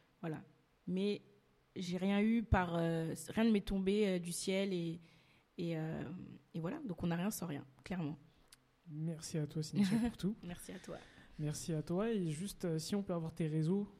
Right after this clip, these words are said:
Speaker 2: si,
Speaker 1: Oui, bien
Speaker 2: euh,
Speaker 1: sûr.
Speaker 2: si les gens, euh, ont des questions, si les gens veulent te suivre,
Speaker 1: Ouais.
Speaker 2: tes créations.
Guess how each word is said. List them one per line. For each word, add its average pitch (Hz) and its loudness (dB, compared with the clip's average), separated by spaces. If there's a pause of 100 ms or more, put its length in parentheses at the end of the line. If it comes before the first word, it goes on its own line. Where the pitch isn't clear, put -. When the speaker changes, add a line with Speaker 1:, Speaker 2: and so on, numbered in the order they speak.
(160)
Speaker 2:
si, 190 -2
Speaker 1:
Oui, 156 4
bien 151 4
Speaker 2:
euh, - 4
Speaker 1:
sûr. 147 0 (220)
Speaker 2:
si - -4
les 160 6
gens, 170 2
euh, 147 -2
ont 147 -6
des 139 -6
questions, 147 -6
si 143 -6
les 135 -4
gens 143 -4
veulent 135 -6
te 131 -10
suivre, 147 -6
Speaker 1:
Ouais. 214 2
Speaker 2:
tes 320 -2
créations. 147 -4